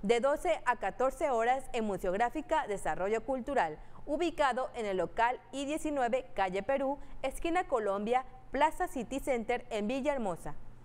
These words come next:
Para más información, puede enviar un correo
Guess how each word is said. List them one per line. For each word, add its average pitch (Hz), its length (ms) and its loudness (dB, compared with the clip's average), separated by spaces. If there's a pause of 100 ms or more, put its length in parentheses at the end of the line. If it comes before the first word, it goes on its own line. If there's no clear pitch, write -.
(100)
Para 175 200 2
más 175 220 -2
información, 285 680 0 (320)
puede 320 240 2
enviar 240 340 2
un 214 80 0
correo 254 460 2